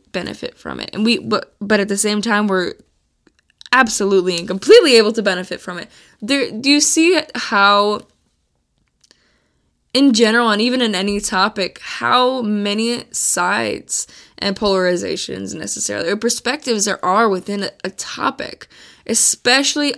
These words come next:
of relation to the mind?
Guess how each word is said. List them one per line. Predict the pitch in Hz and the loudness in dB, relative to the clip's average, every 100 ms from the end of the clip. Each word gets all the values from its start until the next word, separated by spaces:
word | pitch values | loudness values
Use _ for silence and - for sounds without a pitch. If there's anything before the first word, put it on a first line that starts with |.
| - | 0
of | 214 233 226 196 | 4 4 2 0
relation | 190 185 190 214 - 196 190 | 0 2 2 2 -2 -4 -6
to | - 190 185 | -6 -6 -6
the | 185 | -6
mind? | 185 214 214 - - - | -6 -4 -4 -4 -10 -18